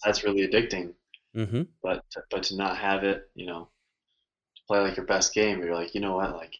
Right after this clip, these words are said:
Speaker 1: even if I played my best game, well, I played my best round, like, there's still shots out there." Like, every
Speaker 2: Yeah.
Speaker 1: hole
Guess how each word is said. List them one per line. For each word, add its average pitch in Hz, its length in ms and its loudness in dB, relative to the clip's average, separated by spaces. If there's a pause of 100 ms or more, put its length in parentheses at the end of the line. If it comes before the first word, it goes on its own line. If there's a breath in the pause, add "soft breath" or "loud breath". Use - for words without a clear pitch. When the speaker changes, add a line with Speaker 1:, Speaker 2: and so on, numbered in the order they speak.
Speaker 1:
even 110 220 2
if 98 100 -4
I - 60 -2
played 101 200 -2
my 95 120 -4
best 92 260 0
game, 95 380 -2 (960 loud breath)
well, 104 180 0
I 101 80 -6
played 101 220 4
my 98 100 0
best 92 240 -2
round, 101 260 0
like, 87 140 -10
there's 90 200 -4
still 92 160 -4
shots 110 320 2
out 82 160 -8
there." 82 200 -8
Like, 85 180 -12 (600)
every 107 240 2
Speaker 2:
Yeah. 101 60 2
Speaker 1:
hole 95 520 2